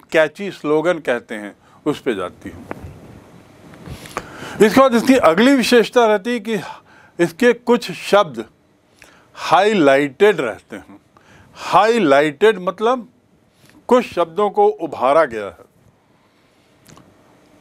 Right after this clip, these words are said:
उदाहरण के लिए, यदि मैं कोट बेचता हूँ, कोट का विज्ञापन कर रहा हूँ और, अ, जो वूलन कोट है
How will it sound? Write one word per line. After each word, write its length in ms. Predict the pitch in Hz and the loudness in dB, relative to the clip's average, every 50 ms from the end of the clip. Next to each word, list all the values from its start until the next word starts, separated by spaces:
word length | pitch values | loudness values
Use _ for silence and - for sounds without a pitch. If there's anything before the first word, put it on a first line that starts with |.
| _ _ _ _ _ _ - - | _ _ _ _ _ _ -2 0
उदाहरण 420 | 160 170 160 165 190 202 185 147 | 2 4 4 2 2 -2 -2 0
के 120 | 175 180 | 2 2
लिए, 280 | 180 190 208 208 202 196 170 - _ _ _ - | 4 4 4 4 4 4 0 -4 _ _ _ -4
यदि 200 | 156 170 170 180 | -4 -2 -2 -2
मैं 240 | 175 175 170 170 180 - - _ _ _ _ _ _ _ - - - _ _ _ _ _ _ _ _ _ - | -2 -2 -2 -2 -2 -6 -10 _ _ _ _ _ _ _ -20 -20 -20 _ _ _ _ _ _ _ _ _ 2
कोट 260 | 220 226 240 226 180 | 4 4 4 2 0
बेचता 400 | 151 143 156 147 - _ - 147 | -6 -14 -14 -14 -14 _ -12 -10
हूँ, 280 | 123 113 104 104 101 101 _ _ | -10 -10 -10 -16 -20 -20 _ _
कोट 240 | - 196 214 208 - | -2 0 0 0 0
का 120 | - 185 156 | -2 -4 -4
विज्ञापन 520 | 135 143 120 131 135 135 131 - 143 123 | -4 -6 -8 -4 -4 -4 -4 -6 -10 -10
कर 160 | - 123 117 104 | -10 -12 -10 -10
रहा 100 | 104 98 | -10 -14
हूँ 220 | 92 98 98 - _ _ _ _ _ _ _ - - _ _ _ - | -14 -16 -20 -20 _ _ _ _ _ _ _ -20 -20 _ _ _ 2
और, 380 | 147 160 170 180 175 175 165 - _ _ _ _ _ _ _ _ _ _ _ _ _ _ _ _ _ _ _ - | 2 4 4 4 2 -2 -6 -12 _ _ _ _ _ _ _ _ _ _ _ _ _ _ _ _ _ _ _ -2
अ, 180 | 127 127 127 127 - _ _ _ _ _ _ _ _ - | 0 0 0 0 -4 _ _ _ _ _ _ _ _ -12
जो 280 | 135 127 151 160 165 156 | -4 2 4 4 4 4
वूलन 380 | 143 156 185 214 226 220 202 175 | 4 4 4 4 4 2 0 -2
कोट 360 | - - 185 196 202 - 147 | -2 2 2 2 2 2 -2
है 160 | 147 143 135 | -6 -8 -8